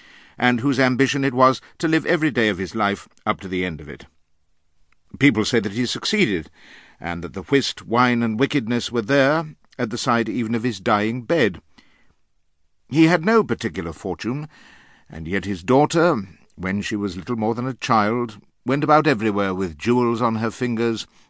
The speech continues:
and red gems hanging round her neck, and yellow gems pendant from her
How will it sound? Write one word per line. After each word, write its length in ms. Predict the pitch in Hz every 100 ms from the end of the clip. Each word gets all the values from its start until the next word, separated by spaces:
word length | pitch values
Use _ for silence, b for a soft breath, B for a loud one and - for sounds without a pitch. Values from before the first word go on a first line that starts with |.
| -
and 140 | 85
red 340 | 87 113 107 87
gems 380 | 113 107 110 95
hanging 340 | 113 113 113
round 220 | 110 110
her 100 | 110
neck, 320 | 107 107 104 - B -
and 160 | 90
yellow 400 | 90 101 110 107
gems 460 | 101 104 101 104 95
pendant 420 | - 107 98 98
from 160 | 107 98
her 180 | 107